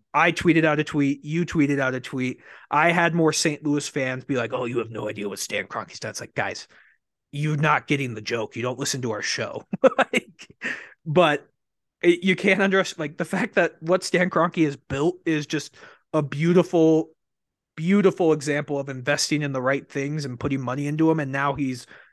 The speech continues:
probably doubled his income like he needed more with the teams he's bought and built into championship contenders.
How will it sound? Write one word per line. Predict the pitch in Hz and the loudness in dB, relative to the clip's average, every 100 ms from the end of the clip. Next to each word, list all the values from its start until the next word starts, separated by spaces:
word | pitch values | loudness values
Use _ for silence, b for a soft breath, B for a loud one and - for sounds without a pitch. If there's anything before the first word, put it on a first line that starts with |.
| B _ _ | B _ _
probably | 180 165 151 | 0 2 2
doubled | 131 - 156 143 143 | 0 -2 0 0 -4
his | 127 | -4
income | 120 127 - 110 107 - _ b b _ _ | -6 -8 -8 -10 -10 -16 _ b b _ _
like | 160 160 | 0 0
he | - | 0
needed | 143 151 135 120 | -2 0 -2 -2
more | 135 120 107 104 _ _ _ _ _ - | -4 -4 -4 -6 _ _ _ _ _ -8
with | 147 135 - _ - | -2 -2 -4 _ -16
the | 143 135 143 131 | -12 -2 2 2
teams | - 160 135 | 2 -4 -2
he's | 131 113 | -6 -6
bought | - 113 110 - | -6 -6 -6 -10
and | 113 104 | -12 -8
built | 113 - | -10 -10
into | 113 101 | -16 -12
championship | - - - 120 - | -12 -12 -16 -16 -18
contenders. | - - - - - | -20 -18 -18 -18 -20